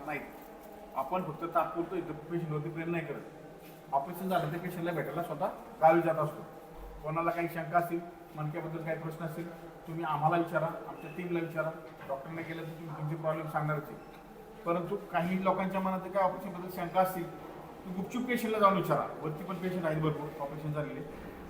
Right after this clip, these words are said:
फॉलोअपला आलेले, त्यांना साईडला घेऊन गुपचूप विचारा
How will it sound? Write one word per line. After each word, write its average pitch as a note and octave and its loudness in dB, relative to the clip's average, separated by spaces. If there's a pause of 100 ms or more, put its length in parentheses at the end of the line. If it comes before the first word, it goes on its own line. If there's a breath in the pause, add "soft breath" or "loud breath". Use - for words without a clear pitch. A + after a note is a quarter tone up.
(240)
फॉलोअपला E3+ 4
आलेले, D#3+ 4
त्यांना D#3 -6
साईडला D#3 -2
घेऊन D#3 0
गुपचूप E3 -2
विचारा D3+ 2